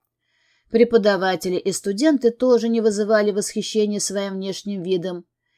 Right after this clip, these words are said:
Денег не водилось ни у кого из них,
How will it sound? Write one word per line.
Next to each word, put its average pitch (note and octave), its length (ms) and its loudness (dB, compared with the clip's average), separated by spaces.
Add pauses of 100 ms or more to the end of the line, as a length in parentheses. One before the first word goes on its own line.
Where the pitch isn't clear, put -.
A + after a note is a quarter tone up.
(260)
Денег D#4 420 0
не B3 140 2
водилось G#3+ 540 2
ни F#3+ 80 -6
у F3 80 -4
кого E3+ 340 0
из D3+ 160 0
них, D#3 340 -4